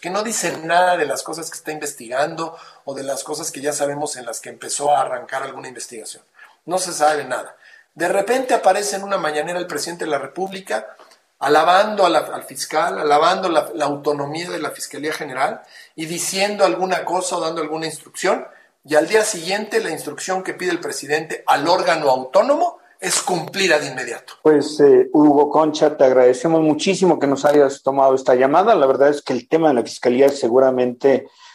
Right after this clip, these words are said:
Speaker 2: dará muchísimo más de acá, de, de qué hablar, sobre todo porque, pues, el plazo es un, es un cargo que será transeccional y, bueno, si, si nos das oportunidad,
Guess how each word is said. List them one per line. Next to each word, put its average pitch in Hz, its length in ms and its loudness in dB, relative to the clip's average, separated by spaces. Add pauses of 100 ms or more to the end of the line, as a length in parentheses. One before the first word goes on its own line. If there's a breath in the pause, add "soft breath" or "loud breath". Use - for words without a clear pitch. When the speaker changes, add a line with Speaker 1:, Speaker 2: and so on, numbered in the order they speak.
(160 loud breath)
Speaker 2:
dará 131 420 2
muchísimo 147 500 0
más 143 160 2
de 143 60 2
acá, 135 220 2 (160)
de, 110 340 -4
de 110 180 -6
qué 139 140 2
hablar, 151 380 4
sobre 113 300 -4
todo 190 280 2
porque, 127 440 -2
pues, - 500 -6
el 107 180 -4
plazo 160 400 0
es 180 140 -4
un, 165 400 -2 (420 loud breath)
es 117 240 -8
un 143 220 -4
cargo 151 500 2
que - 80 -12
será 131 460 4
transeccional 135 920 2
y, 120 300 0
bueno, 117 320 2
si, 120 440 -2
si 120 160 -10
nos 123 180 2
das 147 180 2
oportunidad, 135 760 2